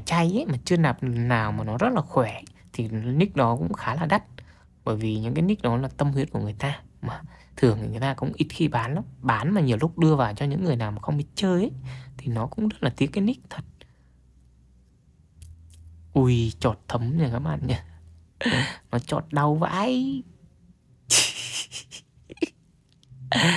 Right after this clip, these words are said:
Nhưng điều kiện là nó phải được đánh các bạn. Không được đánh thì hầu như nó không có cửa. Bởi vì nó cũng rất là yếu, nó cũng rất là máu giấy. Nó đôi lúc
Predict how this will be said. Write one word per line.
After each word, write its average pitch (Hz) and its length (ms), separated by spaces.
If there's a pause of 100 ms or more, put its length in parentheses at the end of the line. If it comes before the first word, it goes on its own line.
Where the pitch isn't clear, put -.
(200)
Nhưng 180 360
điều 143 140
kiện 127 220
là 113 80
nó 107 200
phải - 100
được 107 180
đánh 120 300
các - 120
bạn. 180 160 (140)
Không 220 300
được 143 180
đánh 120 240
thì 180 80
hầu 127 140
như 151 140
nó 151 100
không 170 200
có 160 180
cửa. - 240 (440)
Bởi 123 80
vì 123 180 (300)
nó 127 100
cũng 208 240
rất 277 120
là 226 100
yếu, 139 260
nó 180 120
cũng 208 280
rất 254 140
là 220 80
máu 127 180
giấy. 139 320
Nó 156 200
đôi 196 220
lúc - 100